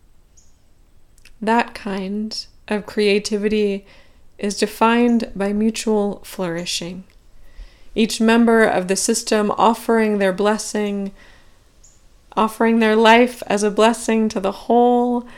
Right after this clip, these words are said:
and receiving a blessing in return. It's important to imagine what it means to be a people of renewal, and it's important to put the brakes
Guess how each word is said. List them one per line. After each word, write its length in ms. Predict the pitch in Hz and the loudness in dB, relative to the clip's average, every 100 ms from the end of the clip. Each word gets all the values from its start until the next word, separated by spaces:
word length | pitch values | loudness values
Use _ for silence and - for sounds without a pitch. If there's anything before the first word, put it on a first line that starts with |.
| - - - _ _ | -20 -20 -20 _ _
and 160 | 185 202 | -6 -4
receiving 680 | 208 - 240 233 233 208 185 | -4 -2 0 0 0 -2 -6
a 40 | 190 | -6
blessing 640 | 202 208 - 208 190 170 | -4 -4 -4 -6 -6 -8
in 140 | 180 | -8
return. 680 | 180 175 - 190 190 185 196 - - - - _ _ _ - _ _ - - _ - - _ _ _ _ _ - | -10 -10 -8 -8 -6 -8 -12 -16 -20 -20 -20 _ _ _ -20 _ _ -20 -20 _ -20 -20 _ _ _ _ _ -12
It's 140 | 196 226 | -6 -2
important 500 | 220 - - 226 208 | -2 0 0 0 -2
to 120 | 220 | -4
imagine 720 | 202 202 214 208 202 185 180 - | -2 0 0 -2 -6 -6 -10 -8
what 140 | 196 | -6
it 100 | - | -4
means 400 | 208 220 208 - | -2 -2 -4 -6
to 100 | 208 | -8
be 280 | 185 208 208 | -6 -4 -4
a 100 | - | -6
people 460 | - 202 202 185 | -8 -8 -4 -6
of 200 | - 175 | -6 -8
renewal, 600 | 185 190 196 196 185 202 - - - - - _ _ - - _ _ - | -8 -6 -4 -4 -6 -8 -14 -20 -20 -20 -20 _ _ -20 -20 _ _ -10
and 100 | 196 | -4
it's 180 | 202 - | -2 0
important 560 | 214 202 262 - 214 208 | -2 0 0 0 0 -4
to 100 | 196 | -4
put 260 | - 233 - | -4 -4 -4
the 80 | |
brakes 500 | 185 208 220 226 - | 0 2 0 -2 -12